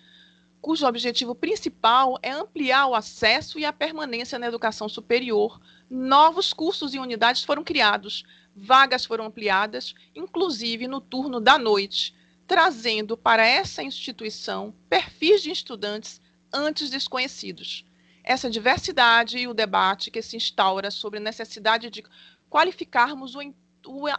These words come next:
atendimento institucional e acadêmico a esses públicos praticamente desconhecidos vão impulsionar o ov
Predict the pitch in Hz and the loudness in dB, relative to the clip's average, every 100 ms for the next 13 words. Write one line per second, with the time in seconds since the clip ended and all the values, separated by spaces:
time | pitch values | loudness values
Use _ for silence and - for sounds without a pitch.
0 | 254 302 - 440 427 349 294 403 - 294 | -2 -2 -4 -6 -6 -6 -6 -6 -8 -10
1 | 262 - 240 - 208 190 185 214 - - | -12 -12 -12 -8 -4 0 0 -2 -8 -20
2 | - - 269 285 - 226 196 202 202 214 | -20 -4 2 2 2 -2 0 -4 -6 -8
3 | 254 233 254 247 - _ 285 277 247 277 | 0 0 0 -8 -16 _ -6 -6 -6 -10
4 | 269 - - 403 415 - 277 277 - 233 | -8 -10 2 2 2 0 -4 -4 -8 -4
5 | 302 - - 285 262 - 220 220 233 - | -2 -2 -6 -8 -8 -12 -12 -12 -12 -14
6 | - - _ 269 311 359 - 480 - 285 | -18 -20 _ 0 0 0 -2 -2 -2 2
7 | 240 240 247 214 208 208 240 | 4 4 6 6 6 2 -10